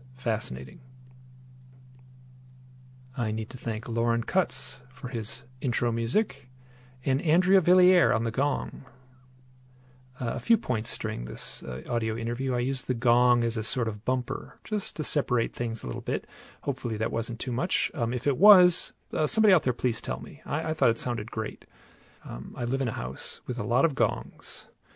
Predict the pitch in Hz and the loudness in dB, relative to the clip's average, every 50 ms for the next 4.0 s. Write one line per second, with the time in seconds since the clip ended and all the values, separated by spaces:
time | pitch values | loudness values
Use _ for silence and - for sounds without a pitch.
0 | _ _ _ _ _ - 147 120 120 120 113 120 120 120 117 117 - - 135 117 | _ _ _ _ _ -2 0 2 2 2 2 2 2 2 2 0 0 -2 -4 -4
1 | - - - 131 123 120 113 120 117 135 160 165 147 - - 117 110 101 120 113 | -4 -4 -2 -2 -2 -2 -2 -2 2 4 4 4 4 2 -2 -4 -8 -6 -4 -4
2 | 113 117 117 117 120 123 - - 139 139 131 120 117 110 107 104 110 113 117 - | -2 -2 0 0 -2 -2 -2 -4 -4 -2 -2 0 0 0 0 -2 -4 -4 -6 -8
3 | - - - 123 120 117 113 113 110 110 110 - - - - - - 139 139 | -6 -4 0 0 0 0 0 -2 -4 -4 -4 -4 -6 -6 -8 -8 -8 -10 -12